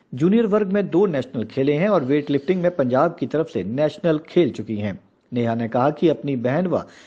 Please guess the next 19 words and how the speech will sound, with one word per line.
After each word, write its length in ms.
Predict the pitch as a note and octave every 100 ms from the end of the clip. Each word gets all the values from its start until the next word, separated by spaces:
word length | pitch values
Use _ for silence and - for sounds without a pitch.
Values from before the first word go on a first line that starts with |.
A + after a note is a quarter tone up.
| _ B2
भाई 300 | B2+ F3+ G#3
की 160 | A3+
पढ़ाई 360 | G#3+ D3+ D3+ G3
के 140 | F#3
लिए 200 | F3+ F#3
काम 280 | F3+ D3 A#2
करना 300 | A2 C3 A#2
पड़ 200 | - A#2+
रहा 260 | A#2 A#2 G#2+
है। 200 | F#2+ - _
उन्होंने 340 | B2+ B2 A2+ A#2
उम्मीद 520 | D3 B2 D3 G3+ E3
जताते 440 | B2 A#2+ B2 B2
हुए 160 | C3+ A#2+
कहा 240 | A#2+ C3
कि 180 | E3 F#3
अगर 180 | C#3+ C#3+
उनकी 240 | D3 C3
बहन 300 | G#2+ C3+ D#3